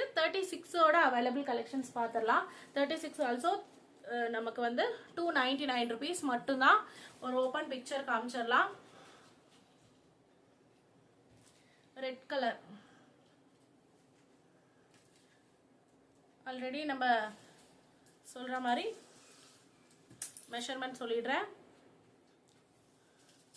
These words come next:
தேர்ட்டீன் இன்ச்சஸ் வந்துரும். ஸ்லீவ்ஸ் வந்து நார்மல் ஸ்லீவ் தான், எல்போ ஸ்லீவ் இல்ல. செவன் இன்ச்சஸ் வந்துரும்.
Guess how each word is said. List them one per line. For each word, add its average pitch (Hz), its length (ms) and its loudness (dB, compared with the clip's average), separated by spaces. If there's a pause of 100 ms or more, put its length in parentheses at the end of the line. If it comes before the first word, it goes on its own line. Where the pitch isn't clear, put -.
(1160)
தேர்ட்டீன் 285 380 0
இன்ச்சஸ் 294 320 -2
வந்துரும். 277 380 0 (840)
ஸ்லீவ்ஸ் 285 480 -10
வந்து 277 240 -4 (1300)
நார்மல் 269 480 -2
ஸ்லீவ் 247 180 -2
தான், 277 180 2
எல்போ 254 300 0
ஸ்லீவ் 254 280 -6
இல்ல. 233 320 -2 (1700)
செவன் 262 280 -2
இன்ச்சஸ் 269 320 -6
வந்துரும். 254 380 -2